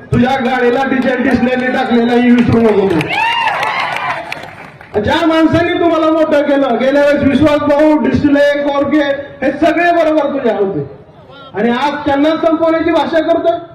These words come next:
म्हणजे कुठल्या प्रवृत्तीचा माणूस? मी एकटाच पाहिजे,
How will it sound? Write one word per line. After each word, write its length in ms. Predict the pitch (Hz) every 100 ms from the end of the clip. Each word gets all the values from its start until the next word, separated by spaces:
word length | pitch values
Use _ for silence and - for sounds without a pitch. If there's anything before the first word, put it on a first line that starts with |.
| - - - - - - - - -
म्हणजे 200 | - 311
कुठल्या 340 | 339 339 320 339
प्रवृत्तीचा 480 | 349 339 330 330 311
माणूस? 400 | 302 277 240 - - - - -
मी 240 | 180 220 285
एकटाच 380 | 294 285 294 294
पाहिजे, 560 | 294 294 294 285 247